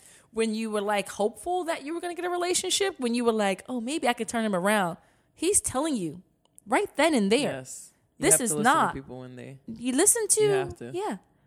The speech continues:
Speaker 1: On top of, like, this is no lo-, this is so temporary and so much fun right now.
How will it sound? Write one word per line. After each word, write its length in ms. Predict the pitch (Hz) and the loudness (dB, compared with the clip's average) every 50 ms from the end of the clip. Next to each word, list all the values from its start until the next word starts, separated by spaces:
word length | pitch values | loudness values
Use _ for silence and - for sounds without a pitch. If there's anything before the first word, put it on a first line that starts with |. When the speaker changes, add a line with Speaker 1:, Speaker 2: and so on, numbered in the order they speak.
| _ _ _ _ - | _ _ _ _ -2
Speaker 1:
On 180 | - 285 294 285 | 0 2 2 2
top 280 | - 311 330 339 - | 4 4 2 2 2
of, 120 | - 254 226 | 0 0 2
like, 240 | 226 220 214 208 - - _ _ _ _ _ _ _ _ _ _ _ _ _ - 214 | 2 2 2 0 -2 -8 _ _ _ _ _ _ _ _ _ _ _ _ _ -4 -2
this 220 | 262 311 311 - | 0 0 0 0
is 180 | 330 277 226 220 | -2 -2 0 0
no 220 | 226 233 240 247 262 269 254 233 | 2 4 4 4 4 2 2 0
lo-, 180 | 220 - - - - | -2 -2 -6 -10 -6
this 220 | 262 302 302 - | -2 -2 0 0
is 220 | 370 285 - - - - - 202 | 0 -2 -2 -4 -8 -14 -12 -6
so 440 | - - - - 240 233 254 269 269 | -4 -2 0 4 4 4 4 4 2
temporary 680 | - - 226 202 208 208 208 202 208 208 202 208 196 | 0 0 0 0 0 -2 -4 -2 0 0 0 0 0
and 140 | 190 190 180 | -2 -4 -4
so 140 | - - 208 202 | -4 -2 -2 -2
much 180 | 208 214 - | -4 -4 -6
fun 240 | - - 185 - 196 | -6 -8 -8 -6 -2
right 240 | 185 185 180 - - | -2 -2 -2 -2 -4
now. 340 | 185 180 170 175 175 - | -4 -4 -2 -2 -4 -6